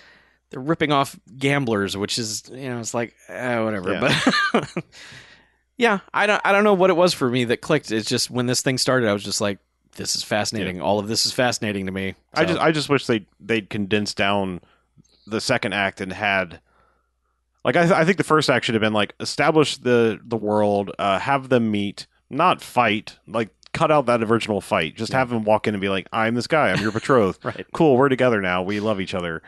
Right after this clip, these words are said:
Speaker 1: Yeah.
Speaker 2: And then she dies, like, beginning of Act Two. And then it's just, like, a slower revenge instead of just, like, one-stop shopping revenge. They're all here. Let's, let's murder every-,
Speaker 1: Yeah.
Speaker 2: except for, except for the one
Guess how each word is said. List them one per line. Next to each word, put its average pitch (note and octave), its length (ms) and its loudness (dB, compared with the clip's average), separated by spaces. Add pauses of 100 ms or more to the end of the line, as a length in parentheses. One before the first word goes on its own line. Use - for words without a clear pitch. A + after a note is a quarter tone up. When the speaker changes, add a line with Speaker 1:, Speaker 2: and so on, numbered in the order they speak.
Speaker 1:
Yeah. D#2+ 200 -12
Speaker 2:
And G#2 220 -2
then G#2 400 0
she - 340 -4
dies, A#2 380 2
like, G2+ 380 -2 (680)
beginning G#2+ 400 0
of A2 100 0
Act A2+ 220 -2
Two. B2+ 280 2 (500)
And G#2+ 200 -4
then G#2 240 0
it's G2+ 160 -4
just, - 300 -4
like, G2+ 180 -2
a G#2 140 -4
slower A2 480 0
revenge A2+ 420 2
instead G#2 240 -4
of F#2+ 100 -2
just, G2 120 -6
like, G#2 200 0 (440)
one-stop C#3 400 2
shopping D#3+ 320 2
revenge. D#3 440 4
They're B2 180 4
all C#3 100 4
here. C3 240 0
Let's, A#2 200 -4
let's A#2+ 200 -10
murder A2+ 160 2
every-, F#2+ 160 -2
Speaker 1:
Yeah. C4 60 6
Speaker 2:
except C4 180 4
for, D#3+ 120 4
except D#3+ 200 0
for D#3 80 -2
the C#3+ 80 6
one C3+ 320 4